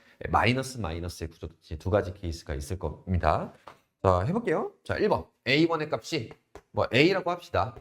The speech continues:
어, A라고 했을 때 두 번째, 그러한 에이 원의 값이 영보다 크다고 내가 전제를 했기 때문에, 그죠? 어, 했기 때문에 그렇다면,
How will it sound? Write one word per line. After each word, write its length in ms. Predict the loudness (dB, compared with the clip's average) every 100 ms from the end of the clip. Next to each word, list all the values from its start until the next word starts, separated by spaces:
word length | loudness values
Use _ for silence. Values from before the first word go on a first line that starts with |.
| _ -16
어, 120 | -12 -4
A라고 300 | -2 -2 -4
했을 240 | -4 -4
때 120 | -4
두 120 | 0
번째, 500 | 0 0 0 -2 -4 -14 -20 _ _ 2
그러한 580 | 6 6 4 0 -2 -2
에이 220 | 0 2
원의 300 | 0 -2 -2
값이 500 | -4 -4 -8 -6 -2
영보다 520 | 0 0 -2 0 0 -2
크다고 480 | -12 -4 -2 0
내가 220 | 0 0 -2
전제를 500 | -4 -6 -2 0 -2
했기 300 | -6 -10 -4
때문에, 500 | -4 -2 -2 -4 -10
그죠? 260 | -10 -10 -10 -6
어, 60 | -2
했기 220 | -2 -2
때문에 520 | -4 0 2 2 0 -10 -20 -20 _
그렇다면, 680 | 4 4 2 -4 -4 -6